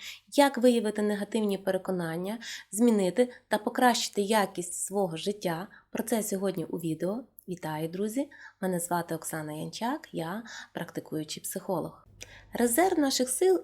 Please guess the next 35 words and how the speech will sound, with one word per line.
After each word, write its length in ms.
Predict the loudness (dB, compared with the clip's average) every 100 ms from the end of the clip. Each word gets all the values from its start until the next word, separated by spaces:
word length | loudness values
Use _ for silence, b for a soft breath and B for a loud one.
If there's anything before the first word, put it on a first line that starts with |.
| -2
і 80 | -4
здібностей 640 | 4 6 6 2 0 0
досить 500 | 4 4 2 -2 -2
великий, 480 | 2 6 6 4 0
щоб, 380 | 2 0 2
е, 300 | 2 2 2
реалізувати 520 | 0 -2 -2 -2 -2 -2
багато 380 | -2 -2 -2
з 40 | -2
наших 340 | 0 -2 -8 -12 B B -6
бажань, 460 | -4 2 4 4 2 B B _
потреб. 400 | -4 4 4 4 0 B _
Але 200 | 0 0
чому 320 | 0 0 0 2
тоді 260 | 4 8 8
ми 180 | 6
стикаємося 920 | 2 2 2 4 4 4 2 -2 -4
з 60 | -6
тим, 260 | 0 0 0
що 220 | -2 -2
є 180 | 0 0
можливості, 680 | 0 4 4 4 -2 -6 0
бажання 540 | 0 2 -2 -2 -4
та 140 | -6
щось 280 | -6 -4 -4
заважає 480 | -2 -2 -2 -2 0
бути 260 | -2 -4 -6
успішній 600 | -6 -6 -4 -2 -4 -4
в 320 | -12 -20 -4
тій 120 | -2
чи 160 | -2 -2
іншій 320 | 0 -2 -6
сфері 340 | -4 -2 0
життя, 440 | -2 -6 -2 -2 -2 B B
щось 360 | -4 0 0